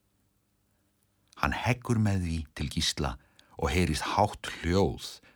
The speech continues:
þegar sverðið skall á skildinum.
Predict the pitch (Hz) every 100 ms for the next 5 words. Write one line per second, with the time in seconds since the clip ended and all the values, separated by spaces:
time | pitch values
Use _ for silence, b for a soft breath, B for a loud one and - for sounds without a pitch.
0 | b - - - 92 87 78 71 - -
1 | 78 - - - 69 - 78 78 62 62
2 | 65